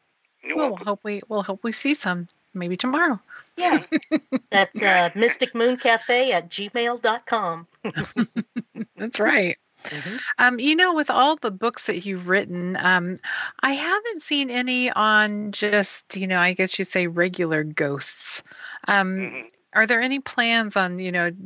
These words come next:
Speaker 2: like, paranormal investigations or, or regular ghosts? I was just kinda curious.
Speaker 1: Mm. Well, it's funny you should say that because, uh, I really haven't written anything hardly ever,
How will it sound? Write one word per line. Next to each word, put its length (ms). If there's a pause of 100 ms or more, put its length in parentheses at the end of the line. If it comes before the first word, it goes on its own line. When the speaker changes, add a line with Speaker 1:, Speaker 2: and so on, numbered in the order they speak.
Speaker 2:
like, 180
paranormal 460
investigations 960
or, 240
or 180
regular 400
ghosts? 400
I 60
was 160
just 160
kinda 180
curious. 720 (220)
Speaker 1:
Mm. 200 (300)
Well, 80
it's 160
funny 180
you 80
should 220
say 160
that 160
because, 300 (400)
uh, 200
I 160
really 320
haven't 460 (120)
written 260
anything 600
hardly 540
ever, 360